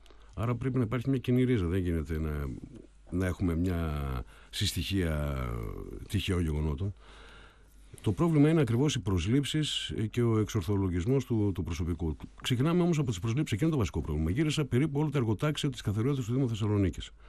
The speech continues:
Ρωτούσα συγκεκριμένα στοιχεία, πόσους χρειάζονται, ποιες είναι οι προβλεπόμενες θέσεις και πόσους έχουν σήμερα στη διάθεσή τους.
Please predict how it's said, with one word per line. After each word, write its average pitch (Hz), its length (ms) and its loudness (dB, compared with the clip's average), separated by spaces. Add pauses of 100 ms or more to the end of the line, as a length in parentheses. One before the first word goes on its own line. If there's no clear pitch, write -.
(720)
Ρωτούσα 139 420 4
συγκεκριμένα 131 560 6
στοιχεία, 135 580 2 (260)
πόσους 165 360 2
χρειάζονται, 107 640 4
ποιες 127 260 2
είναι 127 160 8
οι 92 160 4
προβλεπόμενες 101 720 4
θέσεις 131 340 0
και 151 100 0
πόσους 143 320 -2
έχουν 165 180 2
σήμερα 160 240 2
στη 127 120 -2
διάθεσή 139 360 0
τους. 69 240 -4